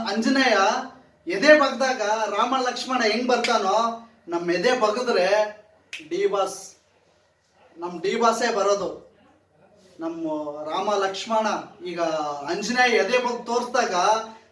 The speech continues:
ರಾಮ ಲಕ್ಷ್ಮಣ ಹೆಂಗ್ ಬರ್ತಾರೋ, ನಮ್ ಎದೆ ಬಗದ್ರೆ ಡಿ ಬಾಸ್ and ಧನ್ವೀರ್ ಇಬ್ರು ಬರ್ತಾರೆ ಎಲ್ಲ ಅಭಿಮಾನಿಗಳಿಗೆ.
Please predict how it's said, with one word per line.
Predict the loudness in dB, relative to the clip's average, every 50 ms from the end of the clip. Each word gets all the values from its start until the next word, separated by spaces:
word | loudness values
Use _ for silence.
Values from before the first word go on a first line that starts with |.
| _ -10 -2
ರಾಮ | 2 2 4 4 4 2
ಲಕ್ಷ್ಮಣ | 2 2 0 -2 -4 -2 0 0 2 4 4 4 2 2 0 -4 -6 -8 -8 -8 -12 -8 -6
ಹೆಂಗ್ | -4 -2 0
ಬರ್ತಾರೋ, | 2 2 2 2 0 0 2 4 4 4 4 2 -2 -6 -14 -18 -12 -8
ನಮ್ | -6 -4 -4 -2 0
ಎದೆ | 2 6 6 8
ಬಗದ್ರೆ | 6 6 4 2 0 0 -2 -2 -2 0 0 0 0 0 0 -2 -4 -8 -12 -20 -20 _ -12 -6 -6 -4 -2
ಡಿ | -2 -2 0
ಬಾಸ್ | 4 4 4 4 4 2
and | 0 0 0 0 -2 -6 -10 -8 -2
ಧನ್ವೀರ್ | 2 2 2 4 4 2 2 2 2 -4
ಇಬ್ರು | -6 -6 -4 -2 0
ಬರ್ತಾರೆ | 0 2 0 2 0 2 2
ಎಲ್ಲ | 4 4 4 2 2
ಅಭಿಮಾನಿಗಳಿಗೆ. | 0 -2 -2 -2 -2 -2 0 0 0 0 0 2 0 0